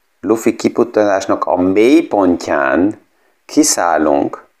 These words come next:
és áttesszük egy másik szektorba, amelyikkel sokkal gyorsabban tudtunk volna emelkedni, akkor a visszapillantó tükörből nézve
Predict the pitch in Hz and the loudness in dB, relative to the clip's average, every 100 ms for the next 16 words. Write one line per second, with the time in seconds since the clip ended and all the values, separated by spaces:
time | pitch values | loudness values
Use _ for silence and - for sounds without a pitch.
0 | _ _ _ - 104 123 143 135 - 117 | _ _ _ -4 -2 -2 -2 -2 -2 -2
1 | 110 98 104 123 - - 92 - 101 98 | 0 0 -2 -2 -4 0 -2 -2 0 0
2 | 98 104 104 101 - 98 - 120 - 98 | 2 0 0 0 0 -4 -2 -6 -2 -2
3 | 98 123 170 - 87 87 92 - 90 82 | 0 0 0 -2 -2 -2 -2 0 0 0
4 | 80 71 92 135 131 123 101 - 82 104 | 0 2 2 0 0 0 0 0 0 0
5 | 147 - 123 110 98 87 - 113 92 78 | 0 -2 0 0 0 -2 0 -2 0 -2
6 | 69 71 78 85 98 98 104 123 - | 0 2 4 4 2 2 2 2 -2